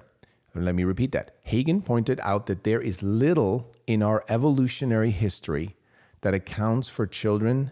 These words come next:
sitting at desks quietly while watching a teacher do math equations at a board. So now this is a big one. First of all, we have to shift perspective here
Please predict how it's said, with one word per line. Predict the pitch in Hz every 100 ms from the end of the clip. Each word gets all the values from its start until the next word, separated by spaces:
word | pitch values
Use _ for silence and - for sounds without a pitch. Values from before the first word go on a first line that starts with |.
| -
sitting | - - 110 113 110 -
at | 92 104
desks | 95 131 - - -
quietly | - 120 113 90 71 80 110 _ _ _ _ _ _ _ _ _ _ _
while | 98 92
watching | 87 87 90 131 139
a |
teacher | 147 117 101 -
do | 107 104
math | 92 87 87 120 - -
equations | 107 - 85 82 87 82 - -
at | 82
a | 82
board. | 78 50 - - _ _ _ _ _ _ _ _ _ _ _ _ - _ - - - - - - _ -
So | - 143
now | 139
this | 135 196 190
is | 120
a | 92
big | 92 87
one. | 58 50 - _ _ _ _ _ _ _ _ - -
First | 139 151 -
of | 165
all, | 110 92 90 90 - _ _ _ _ -
we | 107
have | 107 139 -
to | 117
shift | - 107 - -
perspective | 78 - 82 78 - 65
here | - 76 67